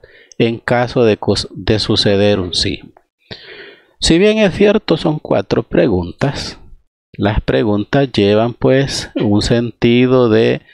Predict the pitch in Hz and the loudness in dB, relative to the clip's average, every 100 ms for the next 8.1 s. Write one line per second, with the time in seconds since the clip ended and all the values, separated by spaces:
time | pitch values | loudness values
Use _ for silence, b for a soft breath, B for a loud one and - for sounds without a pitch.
0 | b b - 98 101 110 107 127 127 - | b b -4 2 4 2 0 -2 -2 -2
1 | - 123 120 131 143 - - - 113 127 | 0 2 2 0 -4 -8 -14 -4 0 2
2 | 147 - 104 - - 92 92 104 101 - | 0 -2 -6 -6 -4 -2 -2 -2 -4 -2
3 | 190 175 107 - - 120 131 131 135 127 | -2 -2 -4 -6 0 2 2 2 0 -2
4 | - 151 226 - - _ B B B B | -2 0 -2 -4 -18 _ B B B B
5 | - 117 143 - 165 160 127 123 160 151 | -4 -2 -2 -4 -2 0 0 0 -2 -2
6 | 98 95 95 98 95 110 113 - 107 101 | -2 0 0 0 0 0 -2 -2 -2 0
7 | 95 90 - 104 104 - 101 101 110 143 | 0 0 0 0 0 0 0 0 2 0